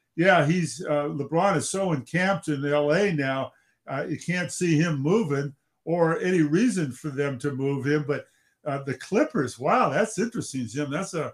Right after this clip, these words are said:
that's a take I, I, I wasn't anticipating. But, uh, back to the Laker management, uh, I, I don't quite understand how Pelinka and,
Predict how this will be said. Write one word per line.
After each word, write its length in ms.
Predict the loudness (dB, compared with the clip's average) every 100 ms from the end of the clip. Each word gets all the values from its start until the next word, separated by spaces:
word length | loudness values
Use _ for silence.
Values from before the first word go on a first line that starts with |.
| _ _ _ -4
that's 220 | -2 0
a 100 | -2
take 380 | 2 2 2 0
I, 200 | 0 0 2 0 0
I, 80 | -4
I 80 | -4
wasn't 320 | 0 0 0 -4
anticipating. 800 | -4 -8 -8 -6 -4 -4 -4 -6
But, 180 | -8 -10 _ _ _ _
uh, 260 | -6 -6 -6 -10 _
back 300 | 4 6 6 4
to 120 | 2
the 100 | 4
Laker 600 | 4 2 2 0 0 -6 -6
management, 720 | 0 2 2 0 -2 -6 -6 -10 _ _ _ -8
uh, 200 | -6 -2
I, 160 | -2 -2
I 100 | 0 -2 0
don't 280 | 0 0 -2
quite 360 | -2 0 2
understand 680 | 0 0 -4 -2 -2 0 2
how 100 | 0
Pelinka 580 | 0 -2 0 0 -2 -4
and, 400 | -2 0 -2